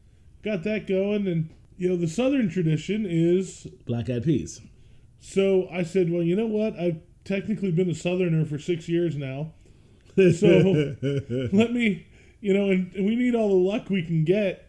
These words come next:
Speaker 1: for
Speaker 2: Mm.
Speaker 1: twenty twenty-one. So let me, let me rock
Speaker 2: <coughs>
Speaker 1: that." What I did is I took the, uh, black-eyed peas and I mixed them in with some, uh, greens. I got mustard, collard, and turnip greens, and I put some bacon and onion in there and got that all cooking up, and that turned out pretty darn delightful.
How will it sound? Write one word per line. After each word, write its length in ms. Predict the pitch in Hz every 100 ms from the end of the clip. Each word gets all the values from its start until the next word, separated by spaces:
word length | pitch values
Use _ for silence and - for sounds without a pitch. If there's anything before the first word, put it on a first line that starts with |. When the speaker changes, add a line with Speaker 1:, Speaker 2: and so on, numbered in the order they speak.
| -
Speaker 1:
for 140 | -
Speaker 2:
Mm. 80 | 135
Speaker 1:
twenty 280 | 202 196 190
twenty-one. 680 | 208 202 170 170 220 185 175
So 160 | 175
let 140 | 208 262
me, 100 | 262
let 180 | 220 240
me 140 | 240
rock 200 | 240 285 311
Speaker 2:
<coughs> 40 |
Speaker 1:
that." 360 | 175 147 - - - - -
What 180 | 190 226
I 120 | 190
did 600 | 165 269 220 175 175 - - -
is 320 | 196 196 175
I 120 | 190
took 340 | 165 240 254 -
the, 400 | 185 208 196 185
uh, 220 | 165 160 160 - _ _ _
black-eyed 480 | 226 240 226 196 165
peas 520 | 262 254 226 220 - - - - - -
and 160 | 202 202
I 100 | 196
mixed 340 | 214 262 -
them 120 | 262 240
in 220 | 262 247
with 160 | 233
some, 360 | - - 214 202
uh, 240 | 190 185 180
greens. 480 | 175 254 196 143
I 80 | 151
got 240 | 165 160 160
mustard, 560 | 214 226 240 233 175
collard, 440 | 196 208 214 214 185
and 160 | 165
turnip 360 | 160 240 220 147
greens, 640 | 151 143 147 185 - - -
and 360 | 160 165 170
I 60 | 165
put 240 | 160 196 -
some 180 | 170
bacon 320 | 160 208 208 196
and 120 | 175
onion 340 | 190 196 190
in 200 | 185 185
there 320 | 180 180 220 240
and 200 | 175 170
got 200 | 175 165
that 180 | 185
all 220 | 180 170 165
cooking 400 | 202 185 175 160
up, 240 | 180 220
and 80 | 190
that 220 | 196 262
turned 240 | 214 185 170
out 240 | 160 131
pretty 260 | 175 156 151
darn 320 | 147 156 147
delightful. 680 | 131 131 147 135 165 208